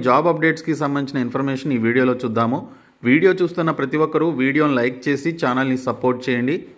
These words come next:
మీరు ఇచ్చేటువంటి ఒక చిన్న లైక్ చాలా encouraging and మోటివేటింగ్‌గా ఉంటుంది. కాబట్టి లైక్ చేసి మీ ఫ్రెండ్స్కి అయితే షేర్ చేయండి. ఫస్ట్ టైమ్ మన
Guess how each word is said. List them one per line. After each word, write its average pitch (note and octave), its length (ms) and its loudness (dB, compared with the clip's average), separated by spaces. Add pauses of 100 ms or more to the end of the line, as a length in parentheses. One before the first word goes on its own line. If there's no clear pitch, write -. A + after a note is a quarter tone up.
(200)
మీరు B2+ 160 4
ఇచ్చేటువంటి E3 460 0
ఒక D3 200 -2
చిన్న D3 220 -2
లైక్ C#3+ 200 -2
చాలా C3+ 200 2
encouraging C#3+ 460 0
and B2+ 120 0
మోటివేటింగ్‌గా C3 600 0
ఉంటుంది. C3 280 -2 (500)
కాబట్టి C3 380 2
లైక్ C#3+ 300 0
చేసి E3 260 -2
మీ D3+ 140 -2
ఫ్రెండ్స్కి C#3 340 -2
అయితే C#3+ 120 4 (100)
షేర్ C3 200 2 (100)
చేయండి. A#2+ 300 0 (600)
ఫస్ట్ C#3+ 240 2
టైమ్ F#3 180 2
మన E3 60 -2